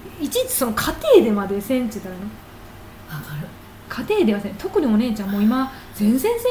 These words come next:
Speaker 1: えへんのじゃない？もう子供も大きいし。
Speaker 2: 聞いてくれる？
Speaker 1: 何？
Speaker 2: 今週
Speaker 1: 聞いとるからその手いらんよ。
Speaker 2: あ、いらん。
Speaker 1: そんなに手出さんでも。
Speaker 2: これをね、ツイッターしてしまうんだよね。
Speaker 1: <laughs>
Speaker 2: わかるよな、多分皆さん聞いとる人が。
Speaker 1: ちょいちょいちょいちょいちょいみたいな。
Speaker 2: ちょいちょいちょい、そう。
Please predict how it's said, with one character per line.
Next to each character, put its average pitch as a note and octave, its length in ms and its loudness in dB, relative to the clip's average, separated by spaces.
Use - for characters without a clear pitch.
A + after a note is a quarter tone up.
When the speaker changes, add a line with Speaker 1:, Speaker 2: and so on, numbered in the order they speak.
Speaker 1:
え - 40 2
へ - 20 0
ん A3+ 40 0
の G3 60 -2
じ F#3+ 80 -8
ゃ - 20 -8
な F#3+ 60 -8
い？ G3+ 40 -4
も G#3 60 0
う - 20 -2
子 A3+ 80 -4
供 A3 180 2
も G3+ 120 0
大 G3+ 100 0
き G#3 200 -2
い - 20 0
し。 F3+ 60 -2
Speaker 2:
聞 - 0 -
い - 40 -2
て B3+ 60 -4
く - 20 -6
れ B3+ 80 0
る？ C4+ 60 -8
Speaker 1:
何？ G3+ 140 -2
Speaker 2:
今 - 580 -12
週 G4 100 2
Speaker 1:
聞 G4 40 6
い F#4 40 4
と G#4 100 4
る D#4 60 2
か A#3 80 0
ら A3 40 2
そ C#4 80 -2
の C4+ 60 0
手 A#3 80 -2
い A3+ 100 2
ら B3+ 80 0
ん B3 60 -2
よ。 C4+ 80 -6
Speaker 2:
あ、 G#3+ 240 -6
い A3 60 -6
ら A3+ 80 -6
ん。 - 20 -6
Speaker 1:
そ F4+ 100 0
ん F4+ 40 2
な F4+ 60 4
に F4 100 4
手 B3 140 2
出 A3+ 100 0
さ G#3+ 100 0
ん G3+ 40 -2
で G3 60 -4
も。 G3+ 100 0
Speaker 2:
こ B3+ 80 -4
れ C4 120 -2
を C4+ 200 -2
ね、 C4+ 380 -4
ツ - 120 -4
イ A#4+ 40 -2
ッ - 80 -10
タ B3+ 100 -4
ー A#3+ 40 -2
し A#3+ 100 -10
て A#3 80 -6
し A3 120 -10
ま G3 200 -8
う F3+ 40 -12
ん F3 60 -8
だ A4 80 -4
よ A4+ 60 -10
ね。 - 180 -6
Speaker 1:
<laughs> - 20 -2
Speaker 2:
わ F4 120 -2
か G#4+ 100 -4
る A4+ 140 -6
よ A4 60 -10
な、 F#4+ 60 -8
多 D#4+ 140 -6
分 C4 160 -10
皆 A#3 160 -6
さ A#3 120 -10
ん G#3+ 60 -6
聞 C#4 120 -10
い - 40 -10
と C4 80 -8
る C4 80 -4
人 A3 120 -10
が。 - 60 -12
Speaker 1:
ち B4+ 60 -2
ょ - 20 0
い - 40 0
ち A#4 60 0
ょ A4+ 40 4
い - 20 -2
ち A4 80 -2
ょ - 20 0
い A4 40 -2
ち A4+ 60 -2
ょ G#4+ 40 0
い F#4+ 40 -2
ち G#4+ 60 -2
ょ - 40 -2
い - 40 -4
み A#3 40 -6
た C4+ 80 -6
い D#4 40 -8
な。 C4+ 60 -10
Speaker 2:
ち - 120 -4
ょ F4 40 0
い - 60 -8
ち C#4 60 -4
ょ C4 40 -4
い - 40 -8
ち C#4 40 -8
ょ C4 40 -10
い、 - 20 -12
そ A#3 100 -6
う。 G3+ 80 -8